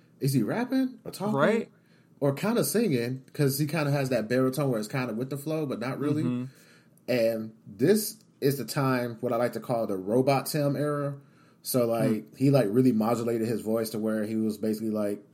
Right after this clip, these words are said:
Speaker 1: kind of like, um, like, like the guy that's speaking on, like, on a speaker versus actually on a microphone kind of deal. E-, even in the intro, he said, "This is Magoo's album featuring me."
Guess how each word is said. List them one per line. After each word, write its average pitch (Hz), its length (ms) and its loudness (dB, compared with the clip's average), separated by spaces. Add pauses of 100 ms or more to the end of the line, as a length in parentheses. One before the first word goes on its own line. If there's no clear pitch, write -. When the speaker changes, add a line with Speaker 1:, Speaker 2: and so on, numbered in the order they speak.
(120)
Speaker 1:
kind 127 180 -2
of 110 260 -4
like, 107 240 -2
um, 98 340 -6 (240)
like, 110 160 0
like 104 120 -4
the 104 80 -6
guy 110 220 0
that's 104 160 -4
speaking 110 280 -4
on, 110 100 0
like, 107 140 -2
on 101 140 -6
a - 20 -6
speaker 127 480 -4 (420)
versus 110 360 0
actually 110 320 -4
on 101 60 -6
a 98 40 -8
microphone 127 540 -6 (260)
kind 131 200 -6
of 131 80 -6
deal. 135 200 -4 (420)
E-, 127 240 4
even 127 180 2
in 107 80 -2
the 85 140 -8
intro, 107 260 -4
he 107 120 -2
said, 98 220 -4
"This 101 140 -4
is 98 80 -10
Magoo's 98 400 -2
album 90 380 -8
featuring 92 520 -8
me." 78 200 -12